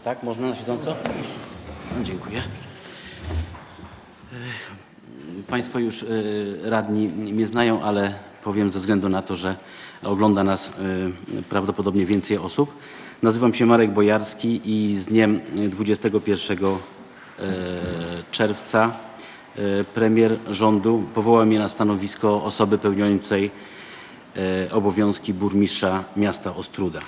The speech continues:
po referendum, które odbyło się, mm, w państwa mieście, e, trzeciego,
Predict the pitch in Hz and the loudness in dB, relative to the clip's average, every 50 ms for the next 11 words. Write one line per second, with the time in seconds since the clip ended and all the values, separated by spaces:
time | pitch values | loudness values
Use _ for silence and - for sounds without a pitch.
0 | - - - - - - - - - - - - - - - 120 110 107 95 - | -14 -18 -20 -20 -20 -20 -20 -20 -20 -20 -18 -16 -16 -6 2 4 4 4 4 0
1 | - - - - - - - - - 107 113 107 - 107 101 104 101 95 98 104 | -6 -16 -20 -20 -20 -20 -14 -6 0 2 2 2 2 2 2 2 2 2 2 2
2 | 104 101 - - 107 98 92 98 98 - - - - - - 101 104 92 90 107 | 2 0 2 2 2 2 2 2 -2 -6 -10 -18 -18 -8 -4 -2 -2 0 2 2
3 | 107 101 90 - 107 98 98 92 - - - 95 95 95 98 90 - - 107 101 | 2 2 2 0 0 -2 -2 -4 -6 -8 -8 -6 -4 -4 -4 -4 -2 -2 -2 -2
4 | 90 - - 101 95 95 95 92 - - - 101 95 92 90 - - - - - | -2 -2 -2 0 2 2 2 0 -2 -2 -2 -2 -2 -2 -4 -8 -14 -20 -20 -20
5 | - - - 92 90 90 90 87 90 92 - - - 107 92 - 107 95 85 92 | -16 -10 -6 -4 -2 -2 -2 -2 -2 -4 -4 -2 0 0 0 2 0 0 2 0
6 | 92 90 | 0 0